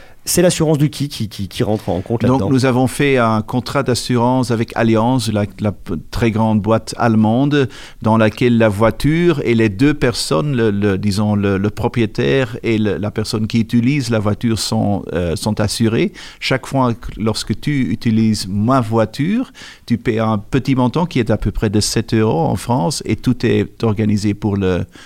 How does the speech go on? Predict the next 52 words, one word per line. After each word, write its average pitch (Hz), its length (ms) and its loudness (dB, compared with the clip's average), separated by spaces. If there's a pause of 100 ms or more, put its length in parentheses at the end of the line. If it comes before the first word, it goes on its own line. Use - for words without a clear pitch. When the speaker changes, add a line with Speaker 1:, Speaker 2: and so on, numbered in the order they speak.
(140)
Speaker 2:
pour 110 120 0
l'assurance. 95 640 -2
Donc, 107 220 0
la, 117 180 0
l'assurance 110 720 0 (280)
de 117 80 4
la 117 140 6
voiture 139 560 2
et 110 100 0
des 107 140 0
personnes 110 480 -4
concernées 107 560 -2
est 104 100 -2
couverte. 95 480 -6 (140)
Ouais. 113 140 -10
Speaker 1:
D'accord. 87 340 -6 (300)
Donc, 117 200 0
en 131 120 4
fait, 185 320 2
ça 160 120 2
veut 135 120 4
dire 127 200 2
que 131 120 2
moi, 147 260 6
je, 120 260 4
je 104 220 0
loue 143 340 4
une 139 120 4
voiture 127 400 2
cinq 143 160 2
cent 135 180 2
cinquante 113 380 0
euros 107 180 4
par 107 180 0
mois. 139 280 2 (320)
Je, 110 220 2
j'ai 117 180 4
une 127 80 6
obligation 139 920 4
de 110 60 4
durée 131 300 4
minimale 135 340 6
de 156 80 2
location 143 400 2
ou 202 60 4
je - 80 -2
peux 113 120 0
la 107 140 4
louer, 104 480 2
Speaker 2:
Non, 120 140 6
Speaker 1:
euh, 107 400 2
Speaker 2:
non. 120 200 2